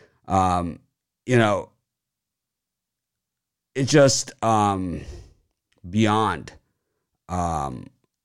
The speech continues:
what, uh, it, it, it's just beyond, you know, comprehension.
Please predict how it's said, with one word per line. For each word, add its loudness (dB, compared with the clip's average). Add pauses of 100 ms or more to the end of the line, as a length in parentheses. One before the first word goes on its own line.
(180)
what, -4
uh, -6 (1700)
it, -8
it, -4
it's 2
just 0
beyond, 4 (200)
you -4
know, 0 (520)
comprehension. 0